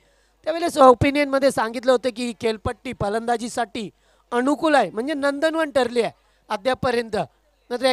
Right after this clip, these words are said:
खेळपट्टीवरती फार मोठ्या धावा होतात आणि पहिल्याच सामन्यामध्ये तब्बल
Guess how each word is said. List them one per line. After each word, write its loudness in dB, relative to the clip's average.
खेळपट्टीवरती -2
फार 2
मोठ्या -4
धावा 2
होतात 2
आणि -4
पहिल्याच -2
सामन्यामध्ये 0
तब्बल 4